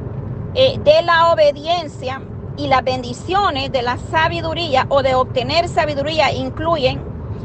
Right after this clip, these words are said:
número uno, aprender el temor al Señor y así ser guardado del mal o de lo, o a largo, eh, de este camino que es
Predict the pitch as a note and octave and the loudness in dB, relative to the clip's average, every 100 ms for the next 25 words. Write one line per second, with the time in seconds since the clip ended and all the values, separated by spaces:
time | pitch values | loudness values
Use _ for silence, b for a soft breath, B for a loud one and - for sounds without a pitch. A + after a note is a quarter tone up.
0 | B - D#4+ G4 F#4+ E4 F4+ D#4+ C#4+ C#4+ | B 0 4 4 4 2 0 0 0 2
1 | C#4+ D4 C4+ C4+ F4 G4+ A4 - - - | 0 0 -2 4 4 4 -4 -8 -10 -8
2 | - - D4+ D4 - C4+ D4 E4+ F4+ - | -6 2 2 2 0 2 4 4 4 0
3 | - C4+ C4+ C#4+ B3+ D4 A#3+ - - - | 0 0 2 -2 0 0 0 -2 -12 -14
4 | - - - - D4 C#4 - F4 G4+ G#4 | -12 -12 -10 -2 2 2 0 -2 -2 -2
5 | - E4 E4+ E4+ C#4 C#4 C4 - D#4+ F4 | 0 4 4 2 4 4 4 2 4 4
6 | E4+ C#4 B3 C4+ D#4+ C#4+ - - B3 A#3 | 2 2 0 -2 -2 -2 -6 -6 -4 -4
7 | A3+ A3 - - C4 B3 B3+ E4+ G4 - | -4 -6 -6 -4 2 4 4 4 4 0
8 | F#4+ F#4 - - - - - - - - | 0 0 -2 -10 -10 -12 -12 -12 -12 -12
9 | - - C4+ C#4 C4 B3+ B3+ - - - | -12 0 4 4 4 0 -4 -6 -10 -12
10 | - - - C4+ D4 - D4+ - C#4 E4 | -12 -12 -2 4 4 4 0 2 0 0
11 | D4+ C4 - B3 A#3 A#3 G#3+ B3+ C#4+ | -2 -2 -4 -4 -2 -2 0 2 2